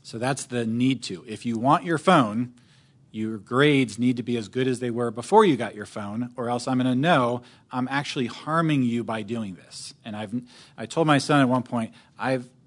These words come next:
for every day of your life, I can't think of one time I've ever knowingly done something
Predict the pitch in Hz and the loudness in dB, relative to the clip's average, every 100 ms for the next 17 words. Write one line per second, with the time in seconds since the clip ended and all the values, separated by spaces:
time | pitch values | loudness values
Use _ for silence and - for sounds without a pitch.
0 | _ - - 127 - 151 165 185 139 - | _ -14 -8 -8 -4 -4 0 0 0 0
1 | 127 143 156 131 135 117 107 80 - - | 2 4 2 2 0 0 -4 -8 -16 -20
2 | - _ _ - 120 123 - 139 160 - | -20 _ _ -8 -8 -8 -12 -10 -10 -8
3 | 147 131 110 98 117 135 135 123 120 107 | -8 -6 -6 -6 -2 -2 -2 -4 -4 -6
4 | 110 107 - 131 113 120 110 107 107 117 | -10 -14 -12 -12 -4 -4 -2 -4 -4 -4
5 | 127 135 131 123 120 117 110 113 98 - | 0 0 0 -2 -4 -8 -8 -10 -14 -14
6 | 98 92 | -14 -14